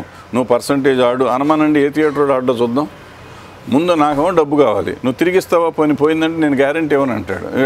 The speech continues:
అక్కడికి వాడు address ఉంటుందో ఉండదో తెలియదు. ఆడదాం property, ఆడ రె-, రె-, రెండు రోజులు నాలుగు సినిమాలకి ఇచ్చినా నాలుగు సినిమాలు డబ్బులు పోయినట్టు అమ్ముకోవాలి theatre. ఈడేమో నలుగురు మాయమైపోతారు ఇక్కడి నుంచి.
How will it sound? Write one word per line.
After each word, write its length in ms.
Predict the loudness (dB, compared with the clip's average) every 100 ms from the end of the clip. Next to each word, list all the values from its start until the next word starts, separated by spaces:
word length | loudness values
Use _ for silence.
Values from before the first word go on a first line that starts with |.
| 0
అక్కడికి 260 | -2 -2 0
వాడు 180 | 0 0
address 220 | 0 -2 0
ఉంటుందో 260 | 0 0
ఉండదో 200 | 0 0 0
తెలియదు. 220 | 0 0
ఆడదాం 320 | -2 0 -2 0
property, 440 | -2 0 -2 -2 -2 -2
ఆడ 80 | 0 0
రె-, 140 | 2 2
రె-, 180 | 0 0
రెండు 200 | -2 -2
రోజులు 200 | -2 0 0
నాలుగు 180 | 0 0 -2
సినిమాలకి 340 | -2 -2 -2 -4
ఇచ్చినా 260 | -4 -2 -2
నాలుగు 180 | -2 -2
సినిమాలు 220 | -2 -2 0
డబ్బులు 180 | 0 0
పోయినట్టు 280 | 0 0 -2
అమ్ముకోవాలి 600 | -2 -2 -2 0 0 -2 -2
theatre. 340 | -4 -6 -14 -16 -20 -20 -20 -20 -20 -20 -20 -8 -2
ఈడేమో 300 | 0 0 0 0
నలుగురు 280 | 2 2 2
మాయమైపోతారు 600 | 0 0 0 0 -2 -2 -2
ఇక్కడి 180 | -6 -8
నుంచి. 220 | -10 -10